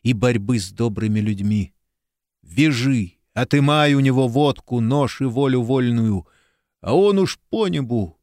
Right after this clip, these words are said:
на метле мчится, чего хочет, то и вытворяет. Ты, если даже в милиции служишь,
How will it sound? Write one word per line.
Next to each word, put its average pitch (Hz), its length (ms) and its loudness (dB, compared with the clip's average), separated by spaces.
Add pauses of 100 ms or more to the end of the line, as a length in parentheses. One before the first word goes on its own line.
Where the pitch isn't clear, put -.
на 117 140 0
метле 113 400 2
мчится, 87 560 -6
чего 185 360 -4
хочет, - 600 -6
то 147 120 -2
и 120 120 0
вытворяет. 92 760 -6 (1700)
Ты, 175 200 2
если 151 300 0
даже 135 380 0
в 113 80 -8
милиции 123 540 0
служишь, 101 720 -8